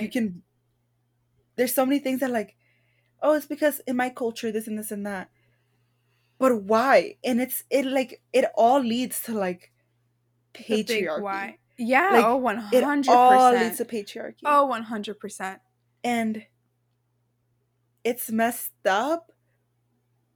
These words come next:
Speaker 1: but there's, like, I don't wanna say a clear right way.
Speaker 2: Yeah.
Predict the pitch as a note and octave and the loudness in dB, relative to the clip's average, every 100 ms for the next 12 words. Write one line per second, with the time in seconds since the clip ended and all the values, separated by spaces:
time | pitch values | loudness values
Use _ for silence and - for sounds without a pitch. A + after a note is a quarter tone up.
0 | _ _ _ _ - B3+ G3+ A#3+ C#4 D#4+ | _ _ _ _ 0 0 2 2 4 2
1 | - - - _ _ _ _ _ _ _ | -2 -10 -12 _ _ _ _ _ _ _
2 | _ _ _ _ _ B3+ C4 - _ - | _ _ _ _ _ -2 -2 -2 _ -2
3 | A#3 C4 C#4 C4+ A3 A3+ - A3+ G#3+ G3+ | 0 2 0 0 0 -2 -2 2 2 2
4 | G3 F#3+ - F3 F3 D#3 B3 E4 _ _ | 0 0 -2 -8 -6 -4 -4 -8 _ _
5 | _ _ - B3 - | _ _ -14 -14 -12